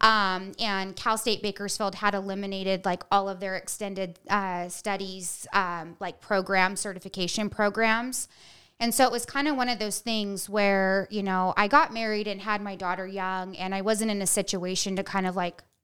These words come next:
redirect my education, and I had graduated. And so, um, simultaneously, I had gotten laid off from the city because of, like, budget cuts and,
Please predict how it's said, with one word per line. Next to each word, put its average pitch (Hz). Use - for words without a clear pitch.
redirect 196
my 196
education, 190
and 202
I 185
had 185
graduated. 190
And 208
so, 185
um, 180
simultaneously, 208
I 185
had 185
gotten 190
laid 180
off 185
from 185
the 175
city 185
because 196
of, 190
like, 175
budget 190
cuts 175
and, 180